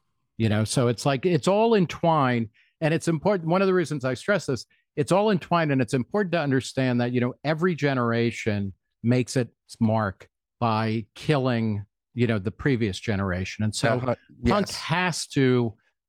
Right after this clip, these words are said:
Speaker 1: distinguish itself against hippiedom, and especially that late flowering, you know, the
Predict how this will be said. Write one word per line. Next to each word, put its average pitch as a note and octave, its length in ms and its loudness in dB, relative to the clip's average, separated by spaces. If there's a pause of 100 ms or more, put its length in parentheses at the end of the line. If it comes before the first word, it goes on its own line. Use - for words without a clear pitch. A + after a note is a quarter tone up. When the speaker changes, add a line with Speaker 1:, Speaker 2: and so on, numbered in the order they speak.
Speaker 1:
distinguish D#3+ 680 0
itself A#2+ 600 -2
against A2 640 -2
hippiedom, G#2+ 540 0
and A2 80 2
especially E3+ 560 0
that B2+ 240 -2
late B2+ 340 0
flowering, A#2 680 -2
you G#2+ 80 -2
know, G2+ 80 -2
the G2 180 -6